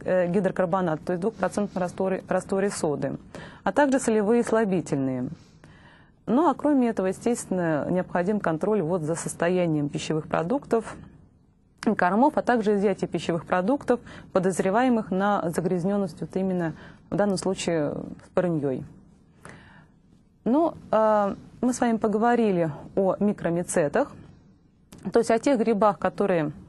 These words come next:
в общем-то, несмотря на свои довольно микроскопические малые размеры, они имеют довольно, э, некоторые из них могут, э, быть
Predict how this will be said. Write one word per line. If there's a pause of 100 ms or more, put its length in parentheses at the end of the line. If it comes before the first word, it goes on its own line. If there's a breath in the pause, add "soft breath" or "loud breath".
(160)
в
общем-то,
несмотря
на
свои
довольно
микроскопические
малые
размеры, (480 loud breath)
они
имеют (120)
довольно, (100)
э, (260)
некоторые
из
них
могут, (240)
э, (280 loud breath)
быть